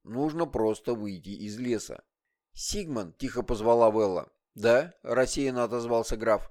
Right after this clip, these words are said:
Она остановилась, приподнялась на цыпочки и поцеловала его в грязную щёку. Клюнула быстро и нежно, как маленькая птичка. "Спасибо, что спасли меня, граф", —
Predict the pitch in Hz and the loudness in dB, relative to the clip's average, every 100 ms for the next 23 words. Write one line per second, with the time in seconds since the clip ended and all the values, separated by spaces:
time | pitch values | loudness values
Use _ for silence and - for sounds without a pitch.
0 | - 90 143 226 202 - 151 147 170 180 | -10 -2 2 2 2 -4 0 2 2 0
1 | 147 - 143 147 170 196 180 139 - - | 0 -4 -4 -2 2 2 2 -2 -2 -6
2 | - 117 - 131 120 - 110 127 117 127 | -6 -8 -6 -6 -6 -6 -4 -2 -2 2
3 | 123 117 113 117 131 135 139 120 107 98 | 4 6 6 6 2 2 0 0 0 -2
4 | 90 95 101 110 - 147 - 73 - _ | -2 -6 -8 -8 -2 0 0 -8 -16 _
5 | _ _ _ _ - 147 202 190 165 143 | _ _ _ _ -6 0 2 4 4 2
6 | 170 - 180 165 180 202 156 202 202 117 | -2 -2 0 0 -2 -2 -2 -2 -2 -4
7 | - 120 113 104 117 117 - 107 - - | 2 2 2 -2 -2 -2 -4 -10 -10 -16
8 | - _ _ _ _ _ _ - - 151 | -20 _ _ _ _ _ _ -6 -4 0
9 | 175 151 135 135 - 165 190 175 113 98 | 0 0 -2 -8 -4 -4 -4 -4 -4 -4
10 | 92 82 - | -2 -2 -4